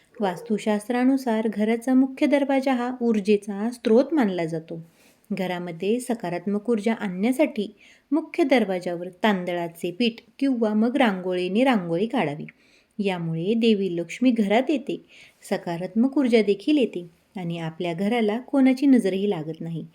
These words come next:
कारण बाहेरून चालणाऱ्या व्यक्तींची नजर पहिल्यांदा त्या रांगोळीवर पडते आणि वाईट नजरेपासून आपले घर बचावते. जर तुम्ही दररोज सकाळी रांगोळी काढू शकत नसाल, तर तुमच्या घराच्या प्रवेशद्वारावर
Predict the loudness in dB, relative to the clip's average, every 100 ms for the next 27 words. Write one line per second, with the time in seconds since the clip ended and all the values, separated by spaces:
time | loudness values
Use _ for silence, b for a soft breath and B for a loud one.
0 | b _ _ _ -2 0 0 2 2 2
1 | 2 2 2 2 0 -4 -4 -4 0 0
2 | 0 2 2 4 4 4 2 0 -4 2
3 | 4 4 2 2 2 2 0 -2 0 0
4 | 0 -2 -4 -8 -12 _ _ -6 -4 -2
5 | -4 -4 -6 -2 2 2 2 -2 -2 -2
6 | -2 -2 -4 -8 -4 -4 0 0 2 2
7 | 4 2 2 0 0 -10 _ -2 2 2
8 | 0 -6 -6 -4 -4 -4 -6 -6 -6 -6
9 | 0 0 0 -2 -6 -4 -2 -2 -2 -2
10 | 0 -2 -4 -6 -8 -6 -4 -4 -4 -6
11 | -6 -10 -6 -4 -4 -6 -6 -2 0 2
12 | 2 4 4 2 2 2